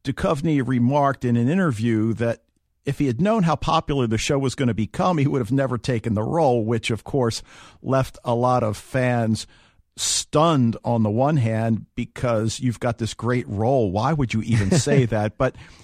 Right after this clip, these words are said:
he certainly changed his approach to that, you know, in the interim. And I think he, he chalks that up to a little bit of immaturity on his part. And, and he certainly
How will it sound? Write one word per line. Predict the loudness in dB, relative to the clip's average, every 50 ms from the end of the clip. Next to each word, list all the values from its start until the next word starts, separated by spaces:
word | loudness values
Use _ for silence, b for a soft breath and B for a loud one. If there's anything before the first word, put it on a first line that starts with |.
| B
he | B -2 -2
certainly | 0 0 0 0 0 0 0 -2 -2 -2 -2
changed | -2 -4 -2 -2 0 0 0 0 0 -2 -2 -2
his | -2 0 0 0 -2 -4 b b b b b b -4
approach | -4 -4 -4 -4 -2 0 0 0 0 -2 -6 -4
to | -2 -4 -2
that, | -2 -2 -2 0 0 -2 -4 -6 -8
you | -10 -6 -4 -2 -2
know, | -2 -2
in | -2 -2 0 0
the | 0 0 0
interim. | -2 -2 -2 -2 -2 0 0 0
And | 0 0
I | 0 0
think | -2 -2 -4 -2
he, | -2 -2 -2 -2 -2 -2
he | -2 -2 -2
chalks | -2 -2 -2 0 0 0 0 -4 -4
that | -4 -2 0 0 0
up | 0 -2 -4 -4 -4
to | -2 -2
a | 0
little | 0 0 0 0 0
bit | -2 -2 -2
of | 0 0
immaturity | 0 2 0 0 0 -2 -2 0 0 0 0 0 0 -2 0
on | 0 0 2 2
his | 2 0 0 -4
part. | -4 -4 -2 -2 -2 -2 -2
And, | -2 -2 -2
and | -2 -2 -2 -2
he | -2 -2
certainly | -2 -2 -4 -4 -2 -2 -2 -2 -2